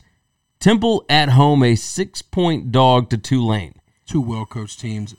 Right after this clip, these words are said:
Speaker 2: two really fun teams to watch.
Speaker 1: It opened Tulane minus three and a half, and I immediately thought, that's interesting.
Speaker 2: Mm-hmm.
Speaker 1: Tulane is a favorite.
Speaker 2: Yeah.
Speaker 1: At Temple.
Speaker 2: At Temple. Temple plays great at home.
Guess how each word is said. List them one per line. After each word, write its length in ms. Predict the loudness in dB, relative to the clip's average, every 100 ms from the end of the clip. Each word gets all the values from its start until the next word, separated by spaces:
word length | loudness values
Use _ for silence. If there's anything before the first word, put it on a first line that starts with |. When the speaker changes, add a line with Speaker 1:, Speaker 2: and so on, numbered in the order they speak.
| -10
Speaker 2:
two 160 | -6
really 300 | -6 -6 -8
fun 300 | -12 -12 -12
teams 260 | -10 -10 -10
to 100 | -14
watch. 420 | -20 -16 -16 -12 -4
Speaker 1:
It 140 | -4 0
opened 600 | 0 2 2 4 2 -2
Tulane 420 | -2 0 2 2
minus 340 | 2 0 -2 -2
three 260 | -2 0
and 80 | 2
a 40 | 4
half, 340 | 4 2 0
and 140 | 0
I 120 | 2 4
immediately 580 | 4 2 2 2 0
thought, 380 | 2 2 2 -2 _ _ _ _ _ _ _ _ _ -10
that's 200 | -8 -4
interesting. 500 | -4 -2 -4 -8 -14 _ _ -20
Speaker 2:
Mm-hmm. 180 | -20 -4
Speaker 1:
Tulane 400 | 0 2 2 2
is 120 | 0
a 40 |
favorite. 580 | 0 2 0 0 _ _ _ _
Speaker 2:
Yeah. 140 | -20 -20 _ _ _
Speaker 1:
At 240 | 0 0 0
Temple. 400 | 0 0 -8 -14
Speaker 2:
At 200 | -12 -8
Temple. 340 | -8 -8 -10 -6
Temple 240 | -2 -2 -2
plays 240 | -6 -6
great 280 | -6 -6 -6
at 100 | -8
home. 280 | -12 -12